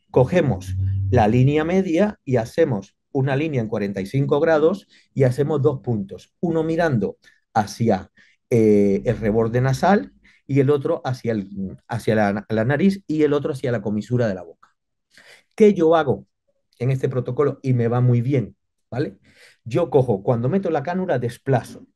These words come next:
porque tenemos una cánula de veinticinco por cincuenta o por sesenta máximo. Desplazo. Y ahí voy dejando tres coma cinco centímetros cúbicos, de forma tal que cojo toda la cara.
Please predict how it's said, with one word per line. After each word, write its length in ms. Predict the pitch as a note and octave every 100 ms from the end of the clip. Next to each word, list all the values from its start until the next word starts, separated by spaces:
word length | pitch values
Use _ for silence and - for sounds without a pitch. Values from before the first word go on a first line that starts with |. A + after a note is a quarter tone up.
| _ _
porque 220 | B2 A2
tenemos 260 | G#2 A2 C3+
una 160 | C#3+
cánula 260 | C3 C3+ D#3
de 80 | B2+
veinticinco 840 | G#2+ G2 G2 - B2 G#2+ - - _ _
por 140 | B2
cincuenta 520 | B2 A2+ G#2+ B2 C3+ D#3
o 40 |
por 120 | C3
sesenta 420 | - G#2 A2+ G2+
máximo. 340 | F#2+ F#2 - _ _ _ - _
Desplazo. 720 | B2+ C3 - D3 B2+ - - _ _ _ _
Y 140 | F#3 D#3
ahí 320 | C#3+ G#3+ -
voy 240 | B2+ C#3 D#3+
dejando 580 | D3+ C#3+ F#3+ F#3+ G3+ G3
tres 220 | D#3 -
coma 200 | C#3+ C3+
cinco 300 | C3 C#3+ C3+
centímetros 480 | C3 A#2+ B2+ B2+ B2
cúbicos, 400 | C#3+ A2+ G2 G#2
de 120 | A2+
forma 260 | E3 E3 D3
tal 160 | E3+
que 140 | D3 C3
cojo 280 | E3+ D#3+
toda 240 | C#3 C#3 B2+
la 120 | A2+
cara. 180 | -